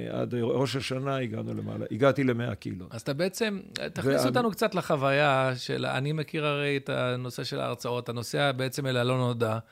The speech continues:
Speaker 2: הזמינו אותך, קבעת, אתה בא, אתה לא יודע כמה אנשים יהיו, אם זה קהל... אה, אה, שבסך הכל אוהד את הרעיונות, או אולי קהל ש-, שבא, אה, אה,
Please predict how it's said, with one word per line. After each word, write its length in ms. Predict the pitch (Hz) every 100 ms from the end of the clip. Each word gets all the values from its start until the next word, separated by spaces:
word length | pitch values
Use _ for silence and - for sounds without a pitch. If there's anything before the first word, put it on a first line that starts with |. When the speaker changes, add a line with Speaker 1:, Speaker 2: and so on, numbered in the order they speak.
| - - _
Speaker 2:
הזמינו 340 | 196 180 190 165
אותך, 240 | 135 - 131 135
קבעת, 360 | 127 131 139 131
אתה 200 | 127 131
בא, 240 | 123 123
אתה 140 | 117 123
לא 80 | 131
יודע 200 | 131 120
כמה 280 | - 135
אנשים 360 | 135 127 - 131
יהיו, 420 | 127 131 127 120
אם 140 | 117 113
זה 140 | 113
קהל... 480 | - 117 123 127 127
אה, 200 | 123 123 120 - - - - -
אה, 60 | 113 117 113 113 113 110 107 104 98 92 -
שבסך 800 | - 110 107 101 98 101 135 127
הכל 360 | 120 127 123 120
אוהד 380 | 117 113 127 170
את 120 | 165
הרעיונות, 600 | 156 143 143 143 135 117
או 40 | 117
אולי 340 | 110 117 117
קהל 320 | 110 107 110
ש-, 120 | 107 120 117 113 113 113 110 107
שבא, 500 | 107 110 110 113 113
אה, 500 | 110 107 107 107 107 110 - - - -
אה, 60 | -